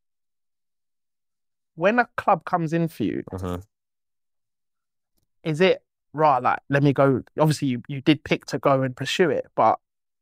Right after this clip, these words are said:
Speaker 1: isn't there a part of you that's saying, "Right, let me just stay and enjoy college football a bit more,"
Speaker 2: Of
Speaker 1: or
Speaker 2: course. Of course. I mean, I was comfortable and, and I was having fun. Um, but I knew that, like
Speaker 1: Fun or just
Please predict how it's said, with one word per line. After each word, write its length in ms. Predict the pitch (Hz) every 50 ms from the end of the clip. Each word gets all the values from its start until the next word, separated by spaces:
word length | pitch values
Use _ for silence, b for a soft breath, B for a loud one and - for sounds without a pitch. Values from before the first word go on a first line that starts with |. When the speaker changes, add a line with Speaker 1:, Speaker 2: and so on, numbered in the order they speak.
| _ _ _
Speaker 1:
isn't 260 | - 147 151 156 156
there 140 | 147 156 147 143 - -
a 100 | - 135
part 220 | - - - 180 123
of 80 | 139
you 80 | 147 131
that's 140 | 107 - -
saying, 180 | - 135 127
"Right, 180 | 131 131 120 123
let 80 | 160 190
me 80 | 202
just 160 | 185 190 -
stay 220 | - - 175 165 156
and 100 | 156 147
enjoy 280 | 143 139 151 143 143
college 320 | - - - 139 135 - -
football 260 | - - - - 131
a 60 | - -
bit 160 | - - -
more," 240 | 139 - 131 143 151
Speaker 2:
Of 60 | - -
Speaker 1:
or 140 | 131 139
Speaker 2:
course. 260 | 127 - 98 - - _ _ _ _ _ _ _ _ _ _ -
Of 100 | 110 -
course. 320 | - - - - 104 - 98
I 40 | 90
mean, 360 | 95 92 92 90 90 90 - _
I 80 | - 95
was 140 | 98 92 -
comfortable 640 | - - 113 107 - 110 98 98 98 95 95 95 95
and, 300 | 92 92 87 82 82 78
and 360 | 85 85 85 85 82 85 80
I 60 | 80
was 100 | 87 -
having 220 | - 92 90 87
fun. 560 | 85 - 104 101 92 92 95 90 90 90 95 -
Um, 600 | - 90 92 95 92 92 92 90 87 87 85 82 87 _ _ _ _ _ _ _ _ _ _ _ _ _ _ _ _ _ _ _ _ _ _ _ _ _ -
but 120 | - 92
I 40 | 98
knew 180 | 101 101 95 92
that, 260 | 87 87 82 - _ _ _ _ _ _ - -
like 140 | - 90
Speaker 1:
Fun 420 | - - - 202 214 240 277 311 302 -
or 420 | - 175 165 160 147 139 151 151 - _ _ _ _ _ -
just 240 | 127 - - -